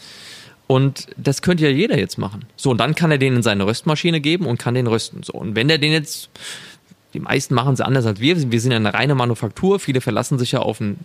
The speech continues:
paar, äh, elektronische Helferlein. Da, auch dagegen möchte ich in diesem Podcast nichts sagen, aber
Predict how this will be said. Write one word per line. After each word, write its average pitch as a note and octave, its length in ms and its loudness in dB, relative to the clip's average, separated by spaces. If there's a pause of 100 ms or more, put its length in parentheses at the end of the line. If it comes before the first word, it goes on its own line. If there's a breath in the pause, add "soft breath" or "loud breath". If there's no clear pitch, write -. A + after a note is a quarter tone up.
(160)
paar, - 400 -4 (720 loud breath)
äh, - 140 -4
elektronische B2 640 2
Helferlein. F3 680 2 (1000)
Da, G#2 140 -8
auch - 160 -4
dagegen C#3 600 2 (180)
möchte B2+ 340 -2
ich B2 40 0
in A2 40 -2
diesem A2+ 360 -4
Podcast - 440 -4
nichts B2+ 240 -2
sagen, D#3 300 2
aber G#2+ 320 0